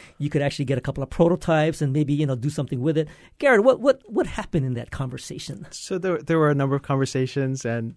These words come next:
Speaker 2: you know, so at the Digital Summit, I, uh, I fessed up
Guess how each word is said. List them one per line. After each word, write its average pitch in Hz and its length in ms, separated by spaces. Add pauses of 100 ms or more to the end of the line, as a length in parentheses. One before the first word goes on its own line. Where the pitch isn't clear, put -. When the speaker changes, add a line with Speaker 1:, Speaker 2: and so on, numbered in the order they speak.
Speaker 2:
you 123 80
know, 113 160
so 113 240
at 120 280
the 117 120
Digital 131 400
Summit, 127 460 (180)
I, 117 160
uh, 113 200 (120)
I 117 140
fessed - 340
up 127 240